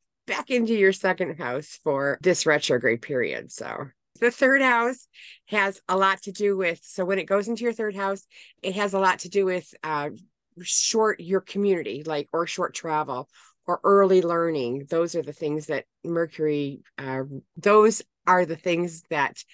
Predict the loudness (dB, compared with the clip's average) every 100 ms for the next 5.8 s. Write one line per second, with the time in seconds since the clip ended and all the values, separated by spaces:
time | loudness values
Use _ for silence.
0 | _ -16 -4 0 0 0 -4 -6 -8 -20
1 | _ _ -6 -2 -2 -2 -6 -2 0 0
2 | -4 -8 -18 -20 -18 -4 2 2 2 -2
3 | -2 0 2 2 0 0 -2 0 -2 0
4 | -4 -6 -8 -10 -8 -4 -2 -4 -4 -4
5 | 0 0 -2 -6 -6 -6 -4 -4